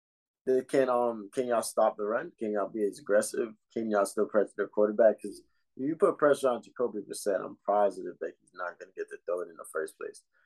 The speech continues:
So he's not gonna, and then if you don't put pressure on him, like, I don't really like the accurate pass to go through. As you can see, I'm not a big believer in Jacoby Brissett,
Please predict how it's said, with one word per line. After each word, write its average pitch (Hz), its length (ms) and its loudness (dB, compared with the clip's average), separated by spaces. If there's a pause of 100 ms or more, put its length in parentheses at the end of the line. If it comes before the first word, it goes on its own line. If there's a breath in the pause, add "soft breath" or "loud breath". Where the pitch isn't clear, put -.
(220)
So 131 440 4
he's 120 180 -8
not 120 300 -2
gonna, 110 240 -4
and 117 180 -6
then 127 160 -2
if 120 100 -6
you 113 120 -8
don't 143 280 2
put 113 200 0
pressure 101 340 0
on 95 120 -6
him, 92 100 -10
like, 87 160 -4
I 87 80 -2
don't 98 180 -2
really 92 240 -4
like 80 240 0
the - 160 -4
accurate 85 340 -4
pass 76 280 -4
to - 80 -20
go 76 140 -4
through. 71 260 -18 (440)
As 101 140 -2
you 101 80 -6
can - 60 -12
see, - 140 -6
I'm 95 120 -6
not 95 200 2
a - 20 -8
big 90 240 -4 (200)
believer 95 360 0
in 92 60 -4
Jacoby 95 340 0
Brissett, - 420 4